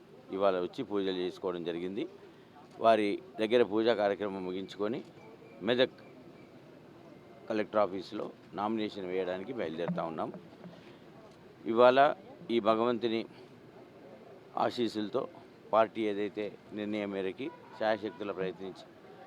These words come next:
ప్రజల ఆమోదంతో ఘన విజయం సాధిస్తా ఉన్నాం మెదక్ పార్లమెంట్ సీటుకి బీఆర్ఎస్ పార్టీగా, పార్టీ అభ్యర్థిగా. ప్రజల ఆశీస్సులు నాకు ఇవ్వాలని చెప్పి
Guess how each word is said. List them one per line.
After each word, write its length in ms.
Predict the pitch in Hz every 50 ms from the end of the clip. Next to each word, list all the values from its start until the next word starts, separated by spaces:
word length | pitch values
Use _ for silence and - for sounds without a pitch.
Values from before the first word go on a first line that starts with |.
| - - - - - - -
ప్రజల 300 | 117 120 120 139 127 113
ఆమోదంతో 580 | 107 107 104 104 101 95 95 92 87 87 90 - - - - - - - - - - - - - - - - - - - - - - - - - - - 180 - - - - - - - - - - - - - 87
ఘన 180 | 104 127 131 127
విజయం 380 | 113 113 107 110 117 107 101 90 - - - - - - - - - - - - -
సాధిస్తా 460 | 117 104 98 95 95 - - - 98
ఉన్నాం 280 | 90 92 90 95 110 123 120
మెదక్ 280 | 98 90 95 101 - -
పార్లమెంట్ 400 | 85 85 82 82 80 87 82 -
సీటుకి 320 | - 92 87 80 92 113
బీఆర్ఎస్ 460 | 107 90 87 80 82 76 78 - - -
పార్టీగా, 380 | 82 76 - 71 71 71 - - - -
పార్టీ 220 | - 92 90 - 87
అభ్యర్థిగా. 420 | 82 71 73 76 - 85 80 80 - - - - - - - - - - - - - - - - - - - -
ప్రజల 280 | 113 117 120 131 127 117
ఆశీస్సులు 560 | 107 107 110 - 127 117 - - 113 104 104 - - - - - - - - - - - - - 95
నాకు 200 | 104 104 87 95
ఇవ్వాలని 400 | 92 87 104 107 104 104 104 98 98
చెప్పి 240 | 104 - - 127